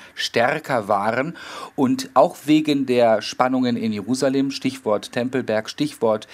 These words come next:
äh, mögliche Zwangsräumung von palästinensischen Familien, Stichwort auch teilweise das Verhalten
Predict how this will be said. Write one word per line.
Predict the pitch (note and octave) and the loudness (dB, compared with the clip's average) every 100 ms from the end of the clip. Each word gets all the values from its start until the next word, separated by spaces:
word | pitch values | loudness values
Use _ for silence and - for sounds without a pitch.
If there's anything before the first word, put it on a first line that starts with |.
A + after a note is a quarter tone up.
| - - | -18 -12
äh, | - G#2+ G2+ D#2 E2 | -4 0 0 -2 -4
mögliche | C#2+ D2 D2 - G#2+ A#2 C3 B2 A2+ | -8 -12 -14 -14 -4 -2 -2 -4 -6
Zwangsräumung | - A2+ C#3+ A#2+ A#2 A2+ A2 | -2 0 0 0 0 0 -2
von | - G#2 | -4 -4
palästinensischen | G#2+ G#2+ A2 G#2 G#2 G#2+ - G2+ G2 - - - | -4 -4 -6 -6 -6 -6 -8 -6 -8 -10 -18 -6
Familien, | A2+ G#2 A2+ C3+ C3+ B2+ | -4 0 2 2 2 0
Stichwort | B2+ C#3 C3+ A#2+ A#2 - | -2 -4 0 2 0 0
auch | G#2 A2 | -2 -2
teilweise | - A#2+ A#2+ A2+ A2 | 0 0 2 0 -2
das | G#2+ | -6
Verhalten | A#2 G#2+ G2+ - | -6 -4 -4 -4